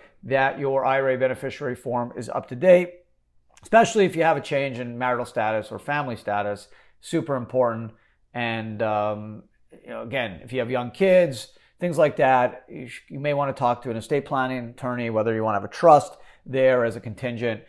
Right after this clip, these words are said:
Uh, but, you know, those are the things to keep in mind. The most important thing, obviously, if you're married and you want everything to go to your spouse, is to make sure, and, and you've been,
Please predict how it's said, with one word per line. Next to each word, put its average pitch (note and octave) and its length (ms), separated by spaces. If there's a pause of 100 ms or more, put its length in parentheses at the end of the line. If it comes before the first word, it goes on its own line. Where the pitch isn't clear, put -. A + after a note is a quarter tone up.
(240)
Uh, A2 440
but, A2 340
you - 60
know, C#3+ 120
those E3+ 280
are F3+ 60
the C3+ 100
things D3 240
to A#2+ 80
keep C3 180
in B2+ 100
mind. A#2 300 (240)
The D#3 80
most F#3+ 300
important E3+ 400
thing, D3+ 480
obviously, C#3+ 480
if B2+ 100
you're D3 80
married G3+ 720 (400)
and D#3+ 160
you E3+ 80
want G3+ 280
everything F3 280
to C#3+ 80
go D3+ 120
to D3 40
your C#3+ 100
spouse, B2+ 540
is B2+ 100
to - 80
make C3+ 220
sure, B2 560 (200)
and, B2+ 200
and C3+ 140
you've C3+ 180
been, F#3 340